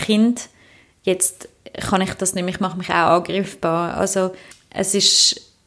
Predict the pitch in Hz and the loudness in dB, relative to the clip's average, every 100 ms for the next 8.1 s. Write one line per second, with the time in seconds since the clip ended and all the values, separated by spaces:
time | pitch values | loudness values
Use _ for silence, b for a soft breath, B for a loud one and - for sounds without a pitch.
0 | _ - 202 214 226 214 - 196 185 - | _ -2 0 2 2 4 4 2 2 4
1 | 185 185 233 233 233 220 214 185 185 - | 4 2 0 0 0 0 -2 -2 -2 -4
2 | 196 - 190 185 - 196 - 220 - - | -6 -4 -4 -4 -2 -4 -4 -8 -8 -8
3 | 190 185 185 - 180 190 - 190 190 B | -6 -2 0 2 2 0 0 0 -2 B
4 | B B B B - 190 185 185 185 180 | B B B B 0 4 4 4 2 0
5 | 180 180 180 170 175 180 - - 202 - | -2 -2 -2 -2 -2 0 0 -2 -4 -6
6 | 202 - 190 196 185 - 202 220 - 226 | -8 -8 -6 -4 -4 -2 -2 0 0 0
7 | - - 208 - - 190 202 196 202 - | 0 -2 -8 -4 -2 0 0 0 0 -2
8 | - | -2